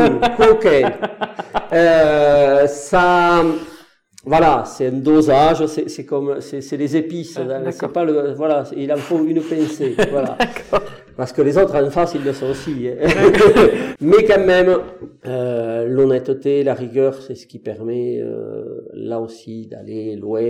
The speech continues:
Speaker 2: et pas juste de, de profiter du vent qui souffle, euh, un jour sur un dossier, voilà.
Speaker 1: T'as jamais eu envie de faire de politique, du coup ?
Speaker 2: Le, le fait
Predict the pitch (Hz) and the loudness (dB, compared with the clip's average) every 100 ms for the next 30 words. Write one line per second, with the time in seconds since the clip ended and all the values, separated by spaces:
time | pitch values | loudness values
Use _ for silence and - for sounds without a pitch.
0 | 120 113 104 - 110 107 104 120 117 117 | -4 -6 -10 -12 -14 -14 -14 -18 -18 -16
1 | 104 104 104 107 107 - 113 - - 107 | -14 -12 -12 -12 -16 -14 -16 -16 -14 -14
2 | 107 110 110 110 117 117 117 - 113 113 | -12 -12 -14 -18 -20 -20 -18 -16 -16 -16
3 | - 113 _ _ _ 120 117 107 131 - | -18 -20 _ _ _ -6 -6 -6 -12 -12
4 | 120 113 113 113 - - - - _ _ | -12 -12 -12 -16 -16 -20 -20 -20 _ _
5 | - 202 220 262 247 196 180 175 170 165 | -4 -2 0 0 -2 -2 -2 -4 -4 -6
6 | 165 156 - 185 190 170 196 202 _ - | -6 -10 -10 -14 -12 -12 -16 -20 _ -16
7 | 127 117 117 - 175 | -14 -12 -14 -6 -6